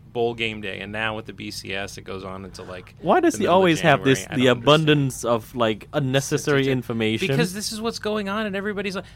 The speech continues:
Speaker 1: There's nobody out there right now who doesn't understand that January one, it's like, here in Orlando, we have a big, we have a big bowl game. It's like the Underoos Bowl or something, and it's happening right here.
Speaker 2: Oh, y-,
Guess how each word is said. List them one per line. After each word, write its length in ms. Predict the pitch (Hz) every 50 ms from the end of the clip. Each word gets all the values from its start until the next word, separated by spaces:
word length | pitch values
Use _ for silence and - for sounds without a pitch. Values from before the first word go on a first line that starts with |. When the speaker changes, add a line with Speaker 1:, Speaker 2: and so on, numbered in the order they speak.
| -
Speaker 1:
There's 160 | - 170 170 180
nobody 400 | 208 220 247 247 269 254 220 196
out 220 | 180 175 175 -
there 180 | 160 135 135 131
right 120 | 117 113
now 140 | 117 113 110
who 60 | 120
doesn't 260 | 117 127 135 139 151 139
understand 540 | 131 127 127 117 - - 117 110 113 110 107
that 60 | 104
January 420 | 98 117 117 120 127 127 123 123
one, 340 | 123 113 110 110 110 110 110
it's 120 | 104 - -
like, 100 | 101 95 - - - -
here 240 | - 165 185 214 220
in 80 | 220 226
Orlando, 680 | 220 214 208 214 233 247 247 196 180 180 202 220 214 - - - - - - -
we 180 | - 165 180
have 260 | 165 160 156 160 170 170
a 60 | 170
big, 260 | 147 143 175 180 175 - -
we 140 | - 156 160
have 160 | 160 170 170
a 80 | 170 170
big 240 | 156 180 196 180 156
bowl 220 | 175 190 233 233
game. 200 | 156 120 107 104 101
It's 100 | - -
like 220 | 139 135 135 -
the 140 | - 139 123
Underoos 600 | - 123 160 185 196 175 135 120 113 107 98 101
Bowl 240 | 101 107 98 95 95
or 80 | 98 101
something, 400 | - 113 104 95 - 98 95 98
and 80 | 98
it's 120 | 107 - 139
happening 360 | 127 131 131 - - 131 123
right 180 | 127 127 127
here. 220 | 127 147 - - 92 - - - - - - - -
Speaker 2:
Oh, 200 | - 131 131 131
y-, 240 | 127 127 120 113 -